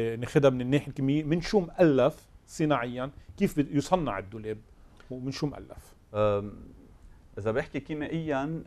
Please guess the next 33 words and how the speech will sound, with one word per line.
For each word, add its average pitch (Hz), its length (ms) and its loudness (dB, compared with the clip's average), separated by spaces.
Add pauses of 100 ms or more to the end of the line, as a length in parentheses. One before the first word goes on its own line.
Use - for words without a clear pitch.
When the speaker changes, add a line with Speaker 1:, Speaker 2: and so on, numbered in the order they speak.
Speaker 2:
آه، 107 160 2
الدولاب 127 540 -2 (100)
نحن 110 260 -6
بنسميه 120 400 0
دولاب 117 280 -2 (100)
كاوتشوك. 101 400 -6 (800)
Speaker 1:
صح. - 160 -16 (420)
Speaker 2:
آه، 101 160 2
دولاب 117 260 2
كاوتشوك 123 420 -4
هو 123 180 -2
بولي 123 280 -2
إيزوبرين. 101 480 -6 (880)
يعني، 107 360 2 (300)
آه، 104 40 2
بس 131 240 0
نحكي 110 360 -4
بولي 131 300 2
إيزوبرين 110 360 -2
عم 139 140 -2
نحكي 131 260 -2
عن 104 120 2 (100)
بوليمير. 98 480 -6 (420)
بوليمير 117 460 2
يعني 127 400 -2
هن 110 540 -2
جزيئيات 113 800 2
ملزقين 110 600 2
ببعضهم 123 440 0
تيعطوا 120 440 -2
جزيئة 104 420 0
كتير 104 320 -6
كبيرة. 87 380 -8